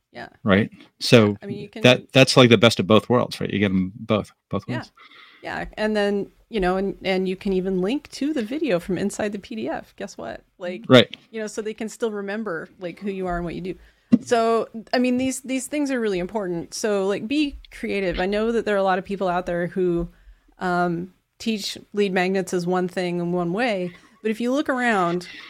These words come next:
Speaker 1: you'll see that a lot of people aren't doing P D Fs anymore. Like,
Speaker 2: Yeah.
Speaker 1: um, the people who say do that, they're probably trying to sell you their lead magnet program, <laughs> like, or, you know,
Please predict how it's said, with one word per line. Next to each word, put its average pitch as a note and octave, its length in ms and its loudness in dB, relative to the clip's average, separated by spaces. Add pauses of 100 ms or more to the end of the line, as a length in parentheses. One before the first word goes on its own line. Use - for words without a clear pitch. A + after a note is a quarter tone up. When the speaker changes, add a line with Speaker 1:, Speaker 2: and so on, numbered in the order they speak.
(200)
Speaker 1:
you'll G#3+ 180 -2
see B3 220 -4
that G#3+ 100 4
a G3 60 2
lot F#3 180 2
of G3+ 100 -2
people G3+ 280 -4
aren't F3+ 220 -2
doing F3+ 260 0
P F3 120 -4
D D#3 120 -4
Fs D3+ 240 -6
anymore. - 420 -12 (180)
Like, D#3+ 380 -10
Speaker 2:
Yeah. F#2 220 8 (520)
Speaker 1:
um, F3 460 -4 (140)
the G3+ 80 -14
people B3 280 -2
who A3 240 -4
say F#3+ 300 -6
do F3 200 -2
that, A3+ 280 -4
they're G3 100 -4
probably F3+ 240 -2
trying F3+ 200 -6
to F3+ 40 -4
sell F3 280 -4
you E3+ 340 -4 (760)
their F#3 140 -2
lead F3 200 0
magnet E3 360 -4
program, F3 460 -2 (300)
<laughs> - 360 0
like, - 200 0
or, - 160 -2 (160)
you C#4 80 -6
know, - 260 -2